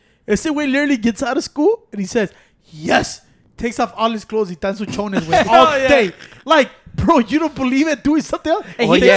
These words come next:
Speaker 1: takes off all
Speaker 3: and
Speaker 1: the
Speaker 3: he,
Speaker 1: clothes.
Speaker 3: Julian's, like, now in the Yu-Gi-Oh cards, so now, like, he's just in his underwear seeing his Yu-Gi-Oh cards, like,
Speaker 2: And his
Speaker 3: he's like, "Porfi, you want, you want play with tongue out?" I'm like,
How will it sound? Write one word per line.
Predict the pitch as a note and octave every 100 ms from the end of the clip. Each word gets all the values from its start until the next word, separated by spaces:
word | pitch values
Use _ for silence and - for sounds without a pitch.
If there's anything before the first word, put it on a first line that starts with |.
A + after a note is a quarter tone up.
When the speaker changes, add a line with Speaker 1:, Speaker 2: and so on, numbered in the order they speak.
| F3
Speaker 1:
takes | D3+
off | -
all | A#3
Speaker 3:
and | G3
Speaker 1:
the |
Speaker 3:
he, | G#3
Speaker 1:
clothes. | G3+ D3
Speaker 3:
Julian's, | F3+ G#3 F#3
like, | D3+ C#3+
now | C3 D3+ D#3+
in |
the | C#3+
Yu-Gi-Oh | C3 D#3+ E3+ F3+
cards, | - G#3 G3+ F3+
so | F#3 D3
now, | D3+ E3
like, | E3+ D#3 D3+
he's | E3+
just | E3+ D#3
in | E3+ D#3
his | D3+
underwear | E3+ E3+ E3+ F3
seeing | E3+ F3 D#3+
his | C3
Yu-Gi-Oh | C#3+ F3 E3+
cards, | D#3+ - E3+ E3
like, | D#3 A#2 - _ _ - _ A#3
Speaker 2:
And | A#3
his | G3+ -
Speaker 3:
he's | D#3+ F3
like, | F3+ D3+ C3+ -
"Porfi, | - D#3 D3+ G3 F#3 C#3 C3
you | C3 D3
want, | D#3+ E3 -
you | D3 D#3
want | F#3+ F3+
play | - D#3+ F3
with | C3+ -
tongue | E3 D#3 D#3
out?" | E3 D3+
I'm | D3 C#3+
like, | B2+ A#2 A2